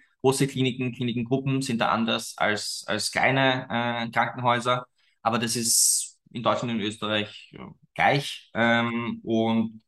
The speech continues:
die Situation in der Reha generell oder wie auch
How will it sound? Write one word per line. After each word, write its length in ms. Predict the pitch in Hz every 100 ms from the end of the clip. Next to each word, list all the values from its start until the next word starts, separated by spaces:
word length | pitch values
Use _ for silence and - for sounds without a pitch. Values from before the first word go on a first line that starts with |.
| _
die 80 | 117
Situation 680 | 131 123 110 127 110 123
in 220 | 117 131 127
der 160 | 117
Reha 300 | 101 123 110
generell 480 | - 113 117 107 107
oder 220 | 107 104
wie 240 | 110 113 -
auch 340 | 104 101